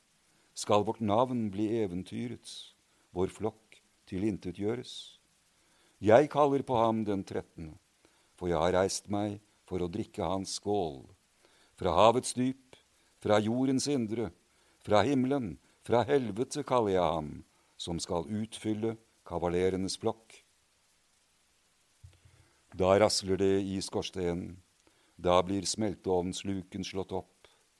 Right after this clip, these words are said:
da kommer den trettende. Lodden kommer han, med hale og hestehov, med horn og spisst hakeskjegg, og ved synet av ham styrter kavalerene opp med et skrik.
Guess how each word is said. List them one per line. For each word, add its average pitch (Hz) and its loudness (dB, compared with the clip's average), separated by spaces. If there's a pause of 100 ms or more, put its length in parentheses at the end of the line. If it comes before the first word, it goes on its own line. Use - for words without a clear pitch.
(500)
da 85 2
kommer 85 -6 (580)
den 76 -8
trettende. 95 -18 (1400)
Lodden 107 2
kommer 92 -2
han, 73 -6 (500)
med 73 -10
hale 90 2
og 87 -4
hestehov, 76 -14 (680)
med 76 -10
horn 90 -8 (400)
og 78 -10
spisst - -8
hakeskjegg, 85 -8 (560)
og - -8
ved - -2
synet 127 0
av 104 4
ham 107 2 (240)
styrter - -4
kavalerene 113 2
opp 107 -2
med 104 -4
et - -8
skrik. - -12